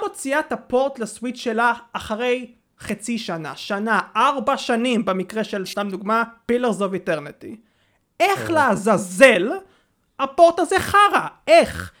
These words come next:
Speaker 1: אם יש לכם כל כך הרבה שנים בין מרחב, אתם יודעים את המשחק שלכם, אתם מכירים
Speaker 2: אבל האם
Speaker 1: אותו.
Speaker 2: זה פותח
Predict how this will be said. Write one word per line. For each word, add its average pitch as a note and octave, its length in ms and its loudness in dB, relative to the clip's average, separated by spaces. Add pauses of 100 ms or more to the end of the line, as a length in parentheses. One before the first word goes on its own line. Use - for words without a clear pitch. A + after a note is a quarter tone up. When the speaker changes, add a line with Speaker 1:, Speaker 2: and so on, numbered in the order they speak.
(140)
Speaker 1:
אם A3+ 80 2
יש B3+ 120 0
לכם C#4+ 160 -4
כל A3+ 160 0
כך C4+ 180 2
הרבה B3 240 0
שנים A3+ 360 -2
בין A3 180 -2
מרחב, G3+ 380 0
אתם F#3+ 200 -6
יודעים G3+ 180 -4
את A3+ 40 -6
המשחק G#3+ 380 -4
שלכם, G3 340 -6
אתם G3+ 160 -10
מכירים G3+ 400 -2
Speaker 2:
אבל B2+ 100 4
האם D#3+ 120 4
Speaker 1:
אותו. D#3 60 2
Speaker 2:
זה E3+ 80 6
פותח - 440 -2